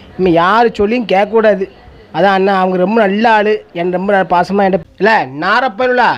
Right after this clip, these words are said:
நான் உயிரோட இருக்கோம்ல நாரப்பயலுலா. கண்ணீர் அஞ்சலி போஸ்ட் ஜி பி முத்து இன்னைக்கு வந்து என்னது மாரடைப்பால் மரணம் அடைந்தார். செத்த பயல, செத்த பயல. இதான் இதே சோழி மயிறு உங்களுக்கு. எவன் மாரடைப்பால் ஏறுறான், எவன் உயிரோட இருக்கான்ட்டு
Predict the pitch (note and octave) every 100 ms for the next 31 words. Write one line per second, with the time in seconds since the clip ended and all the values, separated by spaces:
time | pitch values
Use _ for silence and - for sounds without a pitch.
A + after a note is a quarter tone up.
0 | - - G3+ F#3+ A3+ C#4+ C4+ A#3+ A#3+ A3
1 | G#3+ G#3+ A3 G#3 G3+ G3 G3 _ _ -
2 | G3 C4+ C4+ B3+ B3 G3+ A3 A3 D#4 A3+
3 | G#3+ - C#4 B3 A#3 B3+ C4 A#3+ A#3 B3
4 | A#3 D4 D4 - - - A#3 D4 A#3+ -
5 | - G3+ A3+ C4+ C4 A3+ A3 D4 D4 A#3
6 | A#3+ B3+ A#3 G#3 F3+ C3+ - _ _ _
7 | B3 F#3+ B3 G3 A3 G#3 A3+ - A#3 F#3+
8 | G3+ F3 G3+ D4 B3+ A#3+ D4+ - A#3 C#4
9 | C#4 B3+ A#3 A3 E3 - - - A#3+ C4
10 | A#3+ A#3+ B3 B3 B3 A#3 A#3 A#3+ A#3 A#3+
11 | B3 A#3 A#3+ A#3+ A3+ G3+ D#3 C3+